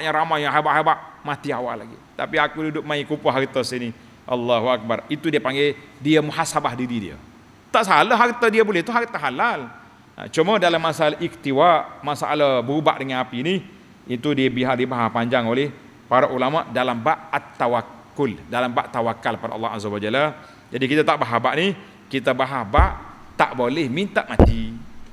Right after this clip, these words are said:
Alhamdulillah. Tamaklah kita bab yang keenam puluh tujuh.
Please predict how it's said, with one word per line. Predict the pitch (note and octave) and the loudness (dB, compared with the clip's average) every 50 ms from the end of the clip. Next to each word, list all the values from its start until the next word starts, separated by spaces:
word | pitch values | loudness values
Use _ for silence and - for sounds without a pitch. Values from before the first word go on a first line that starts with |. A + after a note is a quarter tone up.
| - - - - - - - | -16 -16 -16 -16 -18 -18 -12
Alhamdulillah. | - C3+ A2+ G#2 F#2+ F2+ D#2 C#2 - - - - - - - - - - - - - - - - - - - - - - - - - - - - - | -10 -8 -8 -6 -8 -10 -10 -12 -14 -18 -20 -20 -20 -20 -20 -20 -20 -20 -20 -20 -20 -20 -20 -20 -20 -20 -20 -20 -20 -20 -20 -20 -20 -20 -20 -20 -2
Tamaklah | - B2 C#3 D3 D#3+ - C#3 B2+ A2+ | 0 0 2 2 0 0 -2 -4 -4
kita | B2+ A#2 - D3 E3 F#3 F#3+ F3 D3+ - - - - - - - - - - - - - - - - - - - - - - | -4 -2 0 2 2 2 2 -2 -6 -10 -12 -16 -16 -18 -16 -16 -16 -14 -14 -14 -16 -16 -18 -20 -20 -20 -14 -12 -12 -10 -6
bab | G#2 A#2+ C#3+ D3+ D#3+ - - C3 | 0 4 4 4 4 2 -2 -2
yang | B2+ C#3 C#3 C3 B2+ A#2 | 0 0 0 0 -2 -4
keenam | - B2+ B2 A#2+ A#2+ B2 C#3+ D#3+ D#3+ D3+ C#3 | -2 -2 -2 0 0 -2 0 0 0 0 0
puluh | B2+ - C3 C3 B2+ B2 A#2+ A#2+ A#2 A2+ A2 A2 G#2 G#2 - - - - - - - G#2 G#2 G#2+ G#2+ G#2 G#2 - | -2 -2 -2 0 2 2 4 4 4 2 2 2 0 -2 -6 -14 -18 -18 -18 -8 -4 -2 0 0 0 0 -2 -4
tujuh. | A#2 A2 C#3 E3+ F#3+ | -2 0 4 4 4